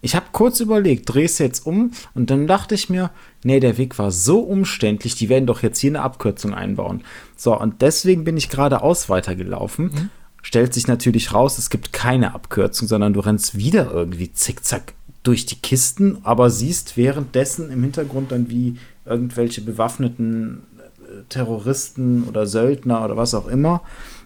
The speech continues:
Speaker 1: ähm, da durch den Frachter gehen und irgendwie kurz Funksprüche miteinander austeil-, äh, tauschen, ähm, bis du dann wieder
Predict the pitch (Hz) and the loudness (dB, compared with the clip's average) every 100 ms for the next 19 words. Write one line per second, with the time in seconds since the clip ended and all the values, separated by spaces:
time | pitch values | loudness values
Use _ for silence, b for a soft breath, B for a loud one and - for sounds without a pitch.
0 | - 123 120 120 117 - - - - - | -2 4 6 6 4 -2 -14 -16 -18 -20
1 | - - - - 123 117 117 120 123 120 | -20 -20 -20 -8 0 2 4 2 0 -4
2 | - 117 - 135 117 110 107 107 98 104 | -2 -2 0 0 0 0 0 -2 -4 -4
3 | 107 113 113 110 - 104 101 - - 120 | -4 -6 -10 -12 -10 -10 -10 -8 -2 0
4 | 120 - 123 123 - 117 107 104 - 95 | -2 -6 -4 -4 -4 -4 0 -2 -2 -4
5 | 95 90 92 - - 90 110 - - 107 | -4 -2 -4 -6 -6 -8 -8 -8 -2 0
6 | 101 101 104 - 123 127 B B B B | 0 -2 -4 0 -2 -2 B B B B
7 | B _ 117 113 110 110 107 - _ _ | B _ 0 2 4 2 0 -8 _ _
8 | _ _ - 120 - - 127 135 127 120 | _ _ -6 -4 -4 -2 0 2 2 2
9 | 117 120 117 113 110 - | 0 -2 2 2 0 -4